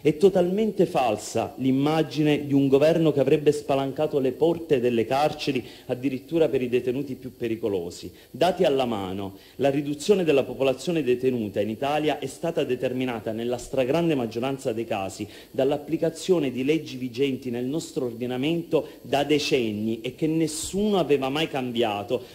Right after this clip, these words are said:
nonostante i numerosi anni trascorsi al governo del Paese. La scelta di questa maggioranza è stata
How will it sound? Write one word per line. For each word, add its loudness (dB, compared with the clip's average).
nonostante 0
i 6
numerosi 0
anni -2
trascorsi -6
al -2
governo -2
del -2
Paese. -6
La 0
scelta 2
di -2
questa 4
maggioranza 2
è 6
stata 0